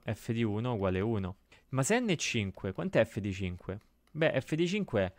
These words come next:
uno, due, tre, quattro e cinque, f di cinque è proprio cinque. E quant'è invece f di sette? Beh, f di sette è cinque, sei, sette, è tredici. E come si risolve questo problema in modo automatico? Beh, si risolve per esempio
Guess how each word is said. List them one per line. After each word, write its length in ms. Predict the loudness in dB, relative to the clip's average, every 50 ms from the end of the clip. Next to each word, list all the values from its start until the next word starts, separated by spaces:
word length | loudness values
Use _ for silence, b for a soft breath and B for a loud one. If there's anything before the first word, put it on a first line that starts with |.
| b b b b b -2
uno, 360 | 0 2 2 2 2 0 -4
due, 420 | -4 -2 -2 0 0 0 0 0
tre, 380 | -2 -2 0 0 2 0 0 -2
quattro 500 | _ -2 2 4 4 4 2 _ -4 -4
e 60 | -4 -4
cinque, 680 | -4 -4 -2 -2 -2 -2 -4 -2 -2 -2 -2 -2 -2
f 280 | 0 0 0 2 0 -2
di 120 | -2 0
cinque 280 | -2 -2 -2 0 -2 -4
è 20 | 0
proprio 260 | 0 -2 0 0 -2
cinque. 480 | 0 0 -2 -2 -2 -4 -6 -8 -8 -4 -6
E 80 | -4
quant'è 240 | 0 0 0 2 4
invece 360 | 2 4 4 2 2 0 0 2 2 0
f 220 | 0 0 -2 -2 0
di 140 | 0 0 0
sette? 520 | 0 0 0 0 -2 _ -8 -8 -8 -8 _ _ b b b b
Beh, 300 | -2 2 4 6 6 4
f 160 | 4 2 0
di 160 | 2 2 2
sette 480 | 0 2 2 2 0 _ 0 2 4 4
è 60 | 4 2
cinque, 560 | 0 -2 -2 -2 -2 -2 -4 -2 0 0 0
sei, 400 | 0 -2 -2 0 0 0 0 -2
sette, 520 | 0 2 2 2 2 0 _ -8 -8 -4 -2
è 180 | -4 -4 0
tredici. 520 | 2 4 4 4 4 2 -2 -4 -6 -8 -10 _ _ _ _ -2
E 120 | -2 -2
come 260 | 0 0 0 0 0
si 160 | 0 2 4 6
risolve 500 | 6 6 6 8 6 6 6 6 4 4
questo 420 | 4 2 0 0 2 2 2 2
problema 540 | 4 2 2 2 4 4 6 6 6 4 2
in 80 | 2
modo 180 | 4 4 4 4
automatico? 520 | 4 4 4 4 4 2 2 2 2 0
Beh, 180 | 4 6 6 6
si 140 | 6 4 2
risolve 460 | 4 4 4 6 4 4 6 4 4
per 120 | 4 6 6
esempio 540 | 6 6 4 2 2 2 4 4 4 4